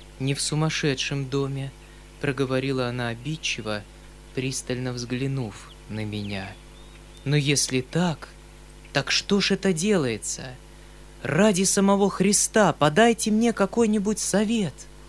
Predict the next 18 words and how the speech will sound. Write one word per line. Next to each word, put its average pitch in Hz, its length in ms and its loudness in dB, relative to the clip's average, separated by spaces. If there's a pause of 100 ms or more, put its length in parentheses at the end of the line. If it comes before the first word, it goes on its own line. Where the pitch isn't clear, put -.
(640)
Куда 185 420 4
теперь 214 320 0
ушел 214 320 2
дядя? 160 640 0 (380)
Можно 214 440 6
мне 233 180 0
туда 208 380 2
идти? 135 500 -6 (880)
Я 131 160 0
очень 156 320 0
рад, 185 220 2
что - 160 -4
вас 156 160 2
встретил. 165 600 -2 (300)
Может 165 300 2
быть, 185 180 0
вы 160 100 0
меня 190 360 2